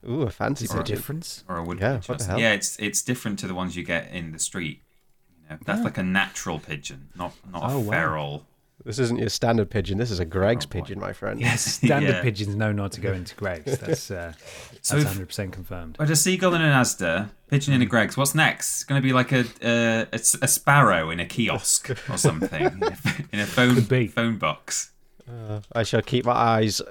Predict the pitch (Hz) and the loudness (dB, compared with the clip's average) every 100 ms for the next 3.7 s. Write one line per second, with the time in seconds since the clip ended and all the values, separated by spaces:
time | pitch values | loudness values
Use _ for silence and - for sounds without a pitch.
0 | 104 117 - 143 135 127 120 - 123 123 | -14 -20 2 4 6 6 4 2 2 2
1 | 117 113 120 120 - 110 110 107 101 - | 2 2 4 2 4 4 6 4 2 -2
2 | 120 107 113 - 113 110 104 - 101 101 | 0 2 0 2 0 2 0 0 0 0
3 | 107 113 98 101 98 - - | 0 2 2 2 0 -4 -12